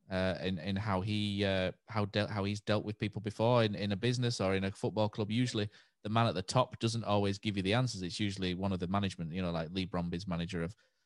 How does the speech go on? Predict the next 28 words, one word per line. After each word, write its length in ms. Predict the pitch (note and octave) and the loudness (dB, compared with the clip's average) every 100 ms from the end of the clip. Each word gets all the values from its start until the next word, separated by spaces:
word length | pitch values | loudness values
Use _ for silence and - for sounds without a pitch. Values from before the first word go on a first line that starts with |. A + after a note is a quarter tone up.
| _ C#2 | _ -10
uh, 100 | - | -4
head 140 | F2+ | -4
of 120 | F2 | -4
operations, 760 | E2+ - F2 A#2+ - A2+ G#2 G2 | -6 0 4 4 4 2 2 0
Mark 200 | F2 - | -2 0
Devlin's 380 | G2 F#2 F2 | 0 2 -2
your 80 | F#2 | 0
M 120 | F2 | 0
D. 220 | F2 A2 G#2+ | 2 4 4
Usually 340 | G#2+ A2+ G#2+ | 4 2 2
they 120 | G2+ | 0
give 200 | G2+ G#2 | 0 -2
you 120 | G2+ | -2
their 220 | G2 G2+ G#2 | 0 2 2
individual 440 | G2+ G#2 G2+ A#2 | 0 -2 0 0
answers. 300 | A#2 A2+ G2+ - - - - | 2 0 -4 -8 -20 -8 0
And 200 | A#2+ B2 | 2 4
it 100 | A#2 | 4
was 120 | C3+ | 2
a 40 | |
conversation 500 | - G3+ F3+ E3+ E3 | 2 2 4 2 2
between 260 | D3 C#3+ A#2+ | 0 0 4
John 180 | C3 C3 | 4 4
Axelson, 600 | C3+ - C3+ - C#3+ C#3+ - | 2 0 0 0 -2 -2 0
a, 280 | G2+ G#2 G#2 | 2 4 2
uh, 80 | |
Swedish 460 | G#2 - B2 A#2+ - | 0 0 0 0 -2
Terrier, 380 | - A#2 A2+ | 2 2 4